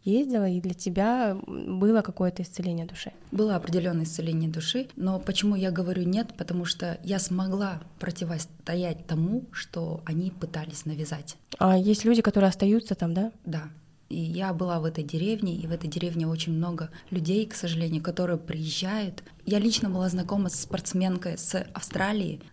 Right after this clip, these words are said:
Speaker 2: А, она чемпионка, там, у нее столько медалей, побед, и, но она осталась там,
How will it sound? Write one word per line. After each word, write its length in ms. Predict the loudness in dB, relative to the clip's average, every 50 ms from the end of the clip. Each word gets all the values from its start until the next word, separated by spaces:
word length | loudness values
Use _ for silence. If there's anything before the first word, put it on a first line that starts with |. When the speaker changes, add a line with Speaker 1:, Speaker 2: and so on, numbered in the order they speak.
| -6 -2
Speaker 2:
А, 320 | -2 0 0 0 -2 0 0
она 180 | 2 2 2
чемпионка, 800 | 2 2 0 0 0 2 2 4 6 6 4 4 2 0 -2 -4 -4 -4
там, 180 | -2 0 2
у 40 | 2
нее 120 | 2 2 2
столько 540 | 0 0 0 -2 0 0 0 -2 -2 -2 -4 -2
медалей, 500 | 0 0 2 2 0 2 2 2 0 0
побед, 460 | -2 -2 -4 -2 0 -2 -2 -4 -6 -10 -6
и, 80 | -2 0
но 180 | 2 2 4
она 220 | 4 4 4 2 2
осталась 460 | 0 -2 -2 -2 -2 -2 -4 -6 -6
там, 320 | -6 -6 -4 -4 -4 -6